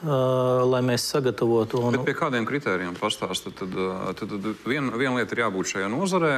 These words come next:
Speaker 2: otrs, ā,
Speaker 1: Tātad, ā, jābūt ne tikai šai nozarē, ā, bet arī atbilstoši ministru kabineta, nu, ministru kabineta lēmumam, ā, kā ir papildus vēl divi tādi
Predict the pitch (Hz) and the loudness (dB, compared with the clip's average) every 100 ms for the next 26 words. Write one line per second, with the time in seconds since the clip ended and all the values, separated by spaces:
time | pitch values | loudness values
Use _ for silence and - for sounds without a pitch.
0 | 120 127 170 156 - - 131 127 131 - | 0 -2 -2 -4 -6 -4 -4 -4 -6 -8
1 | - - - 123 120 147 147 131 127 123 | -10 -8 -2 2 2 2 4 4 4 2
2 | 135 - 147 160 131 139 117 165 135 113 | 0 0 0 2 2 2 0 0 0 0
3 | - 151 110 113 113 170 226 220 - 156 | 0 2 2 2 2 2 2 2 -4 -2
4 | 131 127 120 123 127 147 151 143 135 139 | 0 2 2 2 2 2 2 2 4 2
5 | 131 117 - 120 - 135 135 143 139 120 | 4 2 2 0 0 -2 2 2 2 0
6 | - 143 139 131 117 - 123 123 120 113 | -2 0 2 2 2 0 2 4 4 0
7 | - - 160 131 131 - - 131 120 113 | -8 -8 -2 2 2 2 0 0 0 2
8 | 107 104 120 185 208 190 - - - - | 2 2 2 2 2 0 -6 -10 -8 -2
9 | 131 127 - 117 120 - 139 - 151 139 | 0 0 0 0 0 -2 -2 -2 -2 0
10 | 120 110 - 143 120 131 127 123 113 107 | 0 0 0 0 2 0 -2 0 2 2
11 | 117 | 0